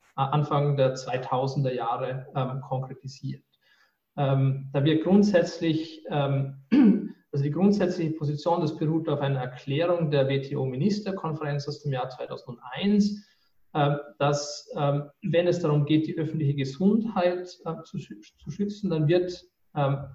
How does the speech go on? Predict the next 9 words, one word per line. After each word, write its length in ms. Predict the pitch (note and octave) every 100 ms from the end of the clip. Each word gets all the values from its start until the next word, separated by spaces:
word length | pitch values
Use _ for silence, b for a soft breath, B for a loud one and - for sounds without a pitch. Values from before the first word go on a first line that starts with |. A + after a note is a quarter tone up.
| -
die, 960 | A3 G#3 - E3 D3+ D3 D3+ D3 C#3+ -
ähm, 440 | C#3+ C3+ C3 C3 - -
<clears throat> 260 | A3 F#3+
wird 140 | E3+ E3
das 80 |
Ergreifen 640 | D3+ C#3 A#2+ D#3+ E3+ F#3+ D3+
von 120 | D3+
nationalen 600 | C3+ C3+ D3 B2+ C#3 C#3
Notstandsmaßnahmen, 1400 | D#3 - - C3+ C#3+ - D3 C3+ C3+ - C3+ C3 C3 C3+